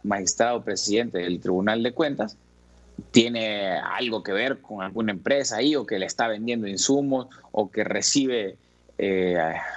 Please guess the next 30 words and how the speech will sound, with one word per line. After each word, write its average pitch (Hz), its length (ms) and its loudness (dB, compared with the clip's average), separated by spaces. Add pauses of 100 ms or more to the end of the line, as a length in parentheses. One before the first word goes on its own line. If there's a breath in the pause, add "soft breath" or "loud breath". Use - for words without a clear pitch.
(140 loud breath)
algún 104 600 2
soborno 131 640 0
por 92 160 -10
parte 107 340 -4
de 98 100 -4
Marco 110 300 -2
Borán. 147 260 0
Yo 131 80 0
no 123 120 -4
estoy 120 260 -2
diciendo - 380 -10
eso. - 100 -18
Estoy 147 220 6
diciendo 170 580 -2 (580 soft breath)
que 123 300 4 (1500)
su 220 560 0
hijo 226 400 -10 (1040)
es - 140 2
cuñado 170 480 -2
de 160 60 -4
Marco 127 320 -4
Borán, 92 280 -6 (720)
que 160 160 4
sus 220 260 0
nietos 233 720 -2 (480)
son 160 460 0
sobrinos 165 600 -2
de 127 100 -4
Marco 90 360 -6
Borán, 82 320 -4